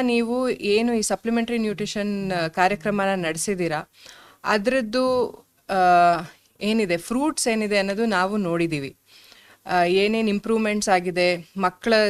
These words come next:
not just ಅವ್ರ ಫಿಸಿಕಲ್ ಡೆವಲಪ್ಮೆಂಟ್ ಅಷ್ಟೇ ಅಲ್ಲ, overall ಹೆಲ್ತ್ ಇರ್ಬೋದು, ಮೆಂಟಲ್ ಡೆವಲಪ್ಮೆಂಟ್ ಇರ್ಬೋದು, ಆಸಕ್ತಿ ಇರ್ಬೋದು, ಹೊಟ್ಟೆ ತುಂಬಿರೋದ್ರಿಂದ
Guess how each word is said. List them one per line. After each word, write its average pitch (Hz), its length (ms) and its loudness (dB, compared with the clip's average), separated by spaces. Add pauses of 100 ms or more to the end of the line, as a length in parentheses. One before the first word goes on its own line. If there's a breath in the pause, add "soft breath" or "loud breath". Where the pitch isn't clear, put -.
(160)
not 214 320 -2
just 247 260 2
ಅವ್ರ 196 120 4
ಫಿಸಿಕಲ್ 220 720 -2
ಡೆವಲಪ್ಮೆಂಟ್ 185 640 -2
ಅಷ್ಟೇ 151 260 -4
ಅಲ್ಲ, 156 180 -2 (160)
overall 220 540 6
ಹೆಲ್ತ್ 196 340 -2
ಇರ್ಬೋದು, 165 440 -6
ಮೆಂಟಲ್ 175 420 -4
ಡೆವಲಪ್ಮೆಂಟ್ 170 540 -4
ಇರ್ಬೋದು, 147 460 -8 (380 loud breath)
ಆಸಕ್ತಿ 220 520 0
ಇರ್ಬೋದು, 165 480 -4
ಹೊಟ್ಟೆ 185 280 -4
ತುಂಬಿರೋದ್ರಿಂದ 196 640 -2